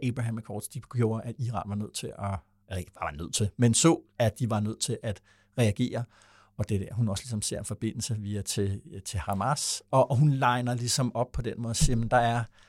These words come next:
konflikter mellem, at, du ved, Kina, Rusland og,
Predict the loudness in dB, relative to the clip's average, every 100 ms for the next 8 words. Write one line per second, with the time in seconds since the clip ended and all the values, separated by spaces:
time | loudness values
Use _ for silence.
0 | _ _ _ _ 2 4 4 4 4 2
1 | -2 -2 -2 -2 -4 _ _ 2 2 2
2 | 2 4 4 0 _ _ _ _ 4 4
3 | 4 -2 -4 _ 0 2 0